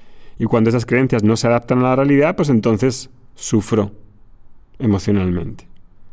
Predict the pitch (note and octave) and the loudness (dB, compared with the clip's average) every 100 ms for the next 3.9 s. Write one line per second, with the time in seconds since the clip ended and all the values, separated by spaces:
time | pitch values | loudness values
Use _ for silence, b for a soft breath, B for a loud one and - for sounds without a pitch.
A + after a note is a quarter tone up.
0 | - - - - A2 A2 G2+ F2+ A#2 B2 | -16 -16 -18 -10 -4 0 0 2 2 4
1 | A#2+ G2 A#2+ - B2 A#2+ - C3 C3 A2 | 2 2 -2 2 2 2 2 2 2 2
2 | B2 D3 G#2+ G2+ B2+ G#2+ G2+ G#2 A2 - | 2 2 2 0 2 0 0 -2 -2 -2
3 | A#2 A2 G#2+ A2 A2+ A#2 B2+ B2+ | 0 2 4 4 6 6 6 4